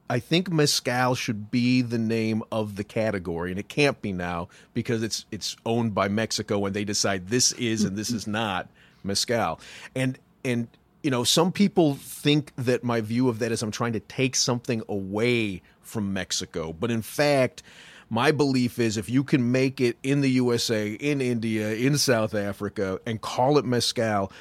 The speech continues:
that all of these families in rural Mexico who either because they don't have the financial means or because they are geographically undesirable, according to the, the, the C R M,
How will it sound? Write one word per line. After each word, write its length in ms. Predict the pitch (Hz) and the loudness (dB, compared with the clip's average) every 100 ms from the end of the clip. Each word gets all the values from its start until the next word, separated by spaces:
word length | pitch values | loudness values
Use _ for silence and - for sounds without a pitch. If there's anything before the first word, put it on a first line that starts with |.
| - | -4
that 180 | 117 - | -4 0
all 280 | 120 120 147 | 2 4 4
of 140 | 143 | 0
these 180 | 120 127 | 0 0
families 680 | - 123 123 120 110 104 95 - - | 0 0 2 2 0 0 -4 -6 -4
in 320 | 131 143 143 139 | 0 2 2 0
rural 360 | 117 127 131 117 | -2 2 2 2
Mexico 760 | 113 120 - 113 - 98 98 - - - | 0 -2 -2 -4 -2 -2 -2 -6 -16 -10
who 180 | - 117 | -4 -2
either 340 | 101 117 131 135 | 2 2 4 2
because 340 | 113 113 123 | 0 -2 0
they 100 | 107 | -2
don't 280 | 98 110 127 | -2 0 4
have 160 | 131 123 | 4 4
the 80 | 131 | 2
financial 600 | 131 123 120 131 - 143 | 2 2 2 0 0 0
means 380 | 139 151 156 - | 2 0 0 -2
or 100 | 113 | -2
because 380 | 101 110 120 104 | -2 -2 -2 -2
they 180 | 117 107 | -2 0
are 120 | 101 | 0
geographically 1040 | 95 95 131 139 113 110 123 127 135 127 | 0 0 2 2 2 -2 0 0 0 0
undesirable, 880 | 117 123 117 107 101 117 131 127 143 | 2 0 -2 -2 0 4 4 2 0
according 460 | 120 - 110 117 117 | 0 0 0 0 -4
to 140 | - | -4
the, 260 | 104 107 104 - - - - | -2 -2 -2 -6 -20 -20 -6
the, 220 | 101 95 | -2 -2
the 180 | 92 95 | -4 -2
C 280 | - 120 120 | 0 2 2
R 240 | 110 107 | 2 2
M, 280 | 113 143 | 2 0